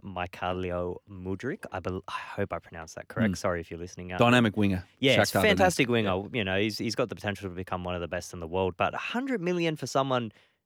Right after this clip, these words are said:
Speaker 1: un-, unproven, realistically, on the international stage and outside of the Ukrainian league. Um,
Speaker 2: Well, he's been magnifi-, he was magnificent in the Champions League this w-,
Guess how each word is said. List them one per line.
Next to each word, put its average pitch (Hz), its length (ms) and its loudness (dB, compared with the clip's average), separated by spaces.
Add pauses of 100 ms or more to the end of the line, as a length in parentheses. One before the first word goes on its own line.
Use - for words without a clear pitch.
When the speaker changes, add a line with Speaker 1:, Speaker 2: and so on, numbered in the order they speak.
(120)
Speaker 1:
un-, 202 280 -4
unproven, 123 640 -2
realistically, 95 760 -4
on 95 140 -4
the 90 120 -6
international 92 500 -6
stage 87 320 -6
and 90 80 -6
outside 90 520 -2
of 82 120 -8
the 87 60 -10
Ukrainian 85 580 -8
league. 80 320 -14 (100)
Um, 80 280 -14 (180)
Speaker 2:
Well, 120 60 6
he's 110 80 4
been 151 180 8
magnifi-, 113 420 6
he 113 120 4
was 107 140 2
magnificent 117 500 4
in 98 60 4
the 92 80 2
Champions 110 420 0
League 95 160 2
this 90 120 -2
w-, - 160 -4